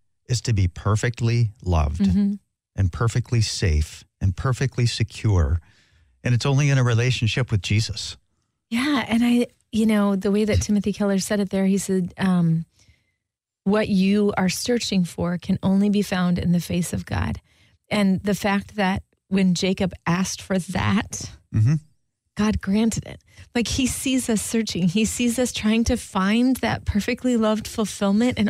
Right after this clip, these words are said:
Speaker 2: all these other places. He's patiently waiting. Like, he's got it.
Speaker 1: Yeah.
Speaker 2: He's got what we want the very, very most. And he's patiently waiting for us to fix our gaze on him and say,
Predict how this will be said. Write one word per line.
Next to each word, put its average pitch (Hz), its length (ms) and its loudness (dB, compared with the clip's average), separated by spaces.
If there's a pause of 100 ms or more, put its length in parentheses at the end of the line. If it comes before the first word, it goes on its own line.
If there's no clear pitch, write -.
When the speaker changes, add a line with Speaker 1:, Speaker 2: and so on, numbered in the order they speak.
Speaker 2:
all 208 240 0
these 247 200 0
other 240 160 0
places. 233 640 -2 (640)
He's - 220 -6
patiently 226 760 -2
waiting. 190 480 -2 (160)
Like, 220 160 -4
he's - 260 -2
got 208 320 -4
it. - 340 -8 (300)
Speaker 1:
Yeah. 117 140 2 (160)
Speaker 2:
He's 233 200 -2
got 208 240 -2
what 240 120 0
we 233 120 2
want 208 280 0
the 196 80 0
very, 196 480 0
very 190 320 0
most. 185 580 0 (320)
And 220 100 0
he's 202 140 0
patiently 214 540 -2
waiting 185 260 0
for - 180 -8
us 180 200 -2
to 190 100 -6
fix - 460 -6
our - 120 0
gaze 180 320 0
on 196 120 0
him 180 240 2
and 180 100 -2
say, 190 140 -4